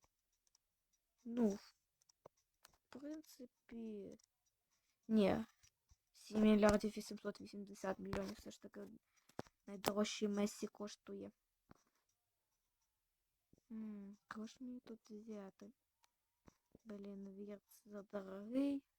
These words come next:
Саліба теж. Петит! А хоча ні, мені такі не потрібні.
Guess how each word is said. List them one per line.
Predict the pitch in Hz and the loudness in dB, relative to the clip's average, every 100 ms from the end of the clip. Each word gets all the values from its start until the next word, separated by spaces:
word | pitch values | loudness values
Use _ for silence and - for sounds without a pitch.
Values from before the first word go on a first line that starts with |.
| _ - | _ -20
Саліба | 202 196 202 208 - | -16 -16 -12 -14 -8
теж. | 285 277 262 - - _ _ _ _ _ _ _ _ _ _ _ _ _ - - - - - - - | -4 -4 -4 -12 -18 _ _ _ _ _ _ _ _ _ _ _ _ _ -20 -20 -20 -6 -6 -4 8
Петит! | 440 427 285 - - _ - - - | 10 12 10 4 -2 _ -20 -20 -18
А | 220 | -8
хоча | - - 269 | -4 4 8
ні, | 233 185 | 8 6
мені | 190 208 202 | 2 -2 -4
такі | 202 - | -8 -8
не | 196 | -8
потрібні. | 190 202 - 175 208 208 | -10 -12 -14 -6 -4 -4